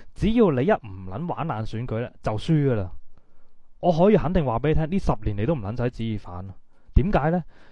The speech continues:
因為個選舉會重新將成個社會重新 reset，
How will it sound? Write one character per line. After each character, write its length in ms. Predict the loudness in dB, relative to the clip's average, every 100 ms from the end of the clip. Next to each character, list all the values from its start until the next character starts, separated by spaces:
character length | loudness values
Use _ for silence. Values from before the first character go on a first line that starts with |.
| 2
因 100 | 4
為 100 | 6
個 80 |
選 320 | 4 0 -4 2
舉 160 | 2
會 160 | 2 0
重 300 | 0 -4 -2
新 180 | -4 -2
將 260 | 0 0
成 260 | -2 -6 -6
個 120 | -4
社 280 | -2 -4 -4
會 180 | -4 -6
重 380 | -4 -6 -6 -6
新 120 | -6 -4
reset， 380 | -6 -4 -4